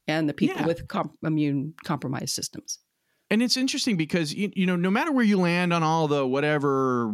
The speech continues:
Speaker 2: you know, the disagreements are, and there are many, if you just think about this as a population level problem, like you're describing, y-, y-, y-, y-, until we have some way to cure the thing or eliminate it completely, which we may never get,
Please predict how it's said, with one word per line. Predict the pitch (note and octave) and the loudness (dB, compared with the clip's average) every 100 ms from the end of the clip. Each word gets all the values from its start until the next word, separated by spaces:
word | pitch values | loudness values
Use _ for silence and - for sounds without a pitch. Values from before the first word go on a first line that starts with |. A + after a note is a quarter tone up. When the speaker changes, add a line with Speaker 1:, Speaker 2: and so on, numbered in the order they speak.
| G#2+ | 0
Speaker 2:
you | B2+ | 0
know, | A#2+ A2 | 2 0
the | G2+ A#2+ | 0 0
disagreements | A#2 C#3 C#3 C#3+ D3+ A#2+ A2+ | 0 -2 0 2 2 0 -2
are, | G2 G#2 | -2 0
and | A2 | 0
there | A#2+ | 0
are | C3 | 4
many, | F#3 C#4 B2+ C#3 - - - - - | 4 4 0 -2 -6 -14 -20 -18 -4
if | G3+ | -2
you | A3 | 0
just | G#3+ D#4+ - | -2 -2 0
think | B3 | 0
about | G3+ D3 C3+ | 0 -2 -2
this | D#3 C3+ | -2 -2
as | B2+ | -2
a | A#2 | -4
population | - B2+ B2+ A#2+ B2+ | -4 -2 0 -2 0
level | A2 A2 | 0 -2
problem, | G#2 G#3 E3 | 0 0 0
like | A2+ A2+ | -2 -2
you're | A#2 | -4
describing, | A2+ F3+ G#3+ C#3 A2 A#2+ _ _ - - _ _ - | -4 -2 -2 -2 -2 -6 _ _ -20 -20 _ _ -20
y-, | C2+ E2 F#2 - | -20 -16 -14 -8
y-, | F3 - E3 | -8 -8 -8
y-, | F3+ - | -8 -4
y-, | - E3+ | -4 0
until | D#3+ - D4+ E4+ | 0 0 -2 0
we | C4+ | 0
have | F#3 D#3 | 0 -2
some | - B2+ | 0 0
way | A2+ | 0
to | G#2 | -2
cure | - G2 G2 | -6 -6 -4
the | G2+ | -6
thing | - A2+ C#3 | -2 -2 0
or | A#2+ | -2
eliminate | A2 G#2 G2+ | 0 0 0
it | G2 | -2
completely, | G2+ F#2+ F#2 C3+ | -4 -4 -4 -4
which | B2+ - | -4 -4
we | |
may | G2 | -4
never | G2 F#2 | -2 -4
get, | F2+ F3+ A3 | -4 -4 -4